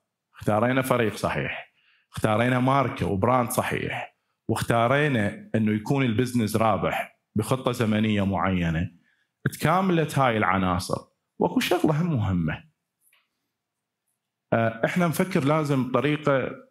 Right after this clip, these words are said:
نجي نقعد الصبح نقول: "إحنا سوينا البلان مالتنا وهاي الخطة، وأرجوكم الكل يلتزمون بيها." ولازم نطول هذه وما حد يطلع عن الخطة. وراح أخلي واحد هذا يوميا يخابر: "ها ستا-، فلان سويت."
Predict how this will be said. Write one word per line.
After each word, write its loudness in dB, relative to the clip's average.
نجي 0
نقعد -2
الصبح -4
نقول: 0
"إحنا -4
سوينا 0
البلان 0
مالتنا 0
وهاي 0
الخطة، -2
وأرجوكم 0
الكل -2
يلتزمون -4
بيها." -6
ولازم 0
نطول 0
هذه 0
وما 0
حد -2
يطلع 2
عن 0
الخطة. -2
وراح 0
أخلي 0
واحد 0
هذا 2
يوميا 2
يخابر: 2
"ها 2
ستا-، -2
فلان 2
سويت." 0